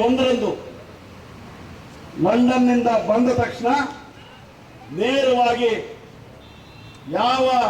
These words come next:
ಹುತಾತ್ಮರ ಸ್ಮಾರಕ, ಪೂನಾ ನಗರದ ಹನ್ನೆರಡು ಕಿಲೋಮೀಟರ್ ದೂರದಲ್ಲಿ ಭೀಮ್ ಕೊರೆ-, ಭೀಮ ನದಿಯ ದಡದಲ್ಲಿರ್ತಕ್ಕಂಥ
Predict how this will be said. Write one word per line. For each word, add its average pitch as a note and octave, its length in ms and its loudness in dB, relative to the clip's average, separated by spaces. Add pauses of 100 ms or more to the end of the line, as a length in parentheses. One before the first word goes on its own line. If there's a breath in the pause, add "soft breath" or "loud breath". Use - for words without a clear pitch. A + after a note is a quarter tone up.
(540)
ಹುತಾತ್ಮರ B3+ 680 0 (420)
ಸ್ಮಾರಕ, C4 520 -2 (1120)
ಪೂನಾ B3 340 2 (540)
ನಗರದ A#3 360 -2 (400)
ಹನ್ನೆರಡು B3 460 -2
ಕಿಲೋಮೀಟರ್ A3+ 600 -8
ದೂರದಲ್ಲಿ A3 480 -6 (120)
ಭೀಮ್ A#3 260 -6
ಕೊರೆ-, G#3+ 400 -4
ಭೀಮ A3+ 300 0 (240)
ನದಿಯ G#3 260 2 (920)
ದಡದಲ್ಲಿರ್ತಕ್ಕಂಥ A3 920 -2